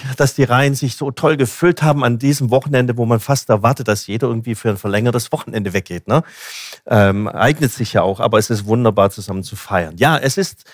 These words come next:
ein besonderer Gottesdienst, vor allem, weil es der letzte Sonntag vor Pfingsten ist. Nächste Woche feiern wir Pfingsten. Ein wichtiges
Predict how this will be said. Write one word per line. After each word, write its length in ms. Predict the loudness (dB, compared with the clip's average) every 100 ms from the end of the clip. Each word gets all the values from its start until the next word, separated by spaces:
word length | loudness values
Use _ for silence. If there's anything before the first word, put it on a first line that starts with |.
| _
ein 200 | 0 2
besonderer 420 | 2 2 0 0
Gottesdienst, 760 | 2 0 0 -4 2 4 4 -4 -20 -20 -20 -20 _ _ -20 -4
vor 160 | 2 2
allem, 120 | 4
weil 120 | 2
es 140 | 2
der 460 | 2 4 4 0 -6 -16 -8
letzte 540 | 0 2 2 2 0
Sonntag 460 | 2 0 2 -2 2
vor 140 | 0
Pfingsten 440 | 2 0 0 -4 -2
ist. 180 | 0
Nächste 460 | 2 2 2 0 0
Woche 220 | 0 -2
feiern 260 | -4 -4 -2
wir 80 | -2
Pfingsten. 640 | 2 0 0 -6 -6 -6 -14 -20 -20 -20 _
Ein 460 | 2 4 4 2
wichtiges 800 | 0 0 0 2 4 4 2 -6